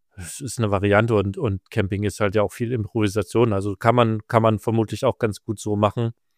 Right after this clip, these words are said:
Und man müsste vielleicht nur gucken, dass man die Zwiebeln ein bisschen vorab entwässert, dass man sie vielleicht schneidet, sehr dünn, und ein bisschen salzt und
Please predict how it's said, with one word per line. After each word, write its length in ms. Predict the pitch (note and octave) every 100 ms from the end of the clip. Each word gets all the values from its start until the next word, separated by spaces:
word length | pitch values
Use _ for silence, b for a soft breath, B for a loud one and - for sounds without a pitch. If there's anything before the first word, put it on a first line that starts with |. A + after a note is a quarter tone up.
| b b b b _
Und 500 | A#2 A2 G#2+ G2+ - _ _ _ _ _
man 120 | A2+ A2
müsste 300 | A2+ - A2+
vielleicht 420 | A#2 A2 A2+ -
nur 140 | A2+
gucken, 260 | - A#2 A2+
dass 220 | A2 -
man 100 | A2+
die 100 | G#2+
Zwiebeln 440 | - - A2+ A2+
ein 160 | A2 G#2+
bisschen 380 | A2+ - A2 G#2+
vorab 380 | - A2+ A2 A2+
entwässert, 760 | G#2 G2+ A2+ - B2 A#2 - _ _
dass 120 | _ -
man 100 | G#2+
sie 60 |
vielleicht 320 | - A2+ G2
schneidet, 480 | - A2+ A2+ A#2+ A2+
sehr 160 | - A2
dünn, 360 | A2 A#2+ C3 A#2+ b b b b _
und 180 | A#2 G#2+
ein 80 | G#2+
bisschen 600 | A2 - A2+ G#2+ A2 C3+
salzt 520 | A2 A2+ C3 A#2+ B2
und 180 | A2